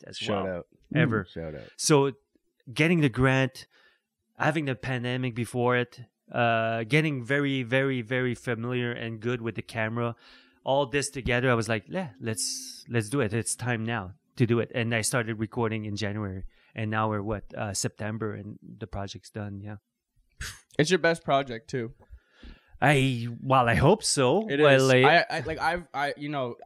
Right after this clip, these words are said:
Speaker 3: on, not even, like, we're great friends,
Speaker 1: Yeah.
Speaker 3: and, like, it's beautiful to, like, work with you in this industry. But
Speaker 1: Yeah.
Speaker 3: like, as a fan, as a consumer, this is, I, I've listened to a good
Speaker 1: Yeah.
Speaker 3: chunk of your stuff.
Speaker 1: Yeah.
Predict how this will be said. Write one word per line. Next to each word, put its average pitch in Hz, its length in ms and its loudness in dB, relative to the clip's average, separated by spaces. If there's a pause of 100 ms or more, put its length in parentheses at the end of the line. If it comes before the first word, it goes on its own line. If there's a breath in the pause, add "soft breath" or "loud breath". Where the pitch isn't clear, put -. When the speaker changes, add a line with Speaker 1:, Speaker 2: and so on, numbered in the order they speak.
Speaker 3:
on, 156 240 -4
not 180 280 2
even, 175 280 -2
like, 120 220 -2
we're 175 160 6
great 151 520 0
friends, 151 640 -4
Speaker 1:
Yeah. 120 120 4
Speaker 3:
and, 131 100 0
like, 127 140 -2
it's 120 120 -6
beautiful 135 460 0
to, 120 60 0
like, 113 260 -2
work 123 200 -4
with 123 120 -6
you 120 120 -6
in 113 100 -10
this 107 140 -12
industry. 110 360 -8
But 123 160 0
Speaker 1:
Yeah. 120 80 4
Speaker 3:
like, 107 180 -6
as 120 280 -2
a 113 60 -8
fan, 113 440 -6
as 110 160 -6
a 110 40 -14
consumer, 110 460 -12
this 107 260 -10
is, 104 300 -18
I, 117 220 -2
I've 147 180 2
listened 123 340 -2
to 104 220 -18 (460)
a 123 160 4 (100)
good 131 220 6
Speaker 1:
Yeah. 127 160 6
Speaker 3:
chunk 120 160 -4
of 113 60 -12
your 110 120 -4
stuff. - 400 -2
Speaker 1:
Yeah. 127 200 4